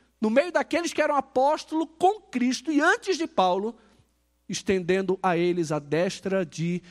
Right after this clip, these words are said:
comunhão. Agora acaba todo tipo de fofoca, de maledicência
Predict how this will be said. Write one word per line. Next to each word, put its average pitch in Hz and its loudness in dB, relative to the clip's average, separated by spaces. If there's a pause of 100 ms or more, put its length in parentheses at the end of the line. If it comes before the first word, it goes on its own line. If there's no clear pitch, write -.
(260)
comunhão. 117 -4 (560)
Agora 185 -2
acaba 151 -4 (420)
todo 262 0
tipo 226 -8
de 190 -8
fofoca, 175 -4
de 175 -8
maledicência 165 -4